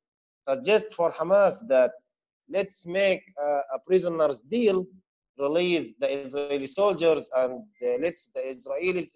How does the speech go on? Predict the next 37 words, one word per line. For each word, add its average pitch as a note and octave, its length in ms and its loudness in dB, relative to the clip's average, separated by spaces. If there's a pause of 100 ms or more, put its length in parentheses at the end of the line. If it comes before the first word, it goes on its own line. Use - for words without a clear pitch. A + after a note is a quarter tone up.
release D#3+ 420 -2 (100)
the C3+ 220 0
Palestinian C#3+ 600 -4
prisoners, G#3+ 480 2 (680)
it's - 200 -8
a C#3+ 60 0
very G#3+ 680 4 (340)
good E3 280 0 (420)
deal A#3+ 400 4 (180)
for G3 540 4
both E3 260 6 (280)
sides. - 640 0 (640)
There F#3+ 120 0
is F#3 120 2
no A3 180 6
need G#3+ 220 4
for E3+ 180 2
Muladenov. C#3 720 -2 (180)
There D3+ 100 -4
is D3 120 -4
no F#3+ 180 4
need F#3+ 220 0
for E3 180 -2
United D3+ 400 -2
Nations. C#3 380 -10 (180)
There D3+ 80 -10
is D#3 100 -8
no F#3 140 2
need F#3 200 -2
for E3+ 140 -4
anybody D#3+ 360 -4
else. - 300 -6 (200)
We D#3+ 80 -14
don't G#3 220 0
need F3 120 -4
a D#3 40 -2
mediator. C3 460 -6